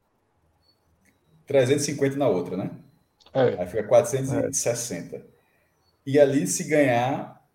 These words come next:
Speaker 1: o Peixe volta mais trezentos, ou seja, oitocentos reais, mais ou menos, se acontecer tudo
Speaker 2: É, tá
Speaker 1: isso
Speaker 2: bem
Speaker 1: acontecer.
Speaker 2: apostado, tá bem apostado, tá bem apostado. Eu parava.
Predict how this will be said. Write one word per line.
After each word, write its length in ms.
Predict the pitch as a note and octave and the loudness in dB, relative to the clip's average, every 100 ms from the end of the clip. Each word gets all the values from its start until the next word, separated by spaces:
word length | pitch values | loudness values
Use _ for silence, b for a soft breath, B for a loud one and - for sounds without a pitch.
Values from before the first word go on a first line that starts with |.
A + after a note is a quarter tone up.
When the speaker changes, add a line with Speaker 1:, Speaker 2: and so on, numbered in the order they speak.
| - | -14
Speaker 1:
o 80 | B2+ | -12
Peixe 440 | - B2 C#3 C3+ | -6 -4 -2 -2
volta 220 | C#3 C#3 | 0 0
mais 160 | C#3 C3 | 0 -2
trezentos, 480 | C3+ C#3+ C#3 C3 - _ _ _ _ _ _ _ _ _ - | 2 2 2 -6 -14 _ _ _ _ _ _ _ _ _ -6
ou 100 | C3+ | -4
seja, 340 | C3 A#2 A2 C3+ | -4 -4 -2 0
oitocentos 340 | D3 D3+ D#3+ | 0 -2 0
reais, 320 | F3 A#2 F2+ F2+ | 2 4 2 -2
mais 160 | G2 | -4
ou 60 | G#2 | -4
menos, 320 | E2+ E2 - | -6 -10 -10
se 60 | G#2 | -8
acontecer 320 | F#2+ A2 A2+ | -6 -6 -6
tudo 120 | - | 2
Speaker 2:
É, 80 | E3+ | 4
tá 120 | D#3+ | 6
Speaker 1:
isso 80 | D#4+ | 6
Speaker 2:
bem 100 | D#4 | 6
Speaker 1:
acontecer. 140 | D4+ C#4 | 6 4
Speaker 2:
apostado, 340 | - C#3+ B2+ | 4 -2 2
tá 80 | G#3+ | 4
bem 140 | F#3+ | 6
apostado, 480 | A#3+ - - C3+ A2 | 6 6 2 -4 -4
tá 100 | - | 0
bem 120 | G3 | 2
apostado. 520 | G#2 - - G#2+ G#2 C3+ | 2 -2 -4 -8 -2 0
Eu 80 | |
parava. 560 | F#3+ A3+ C#3+ C#3 - | 6 6 8 4 0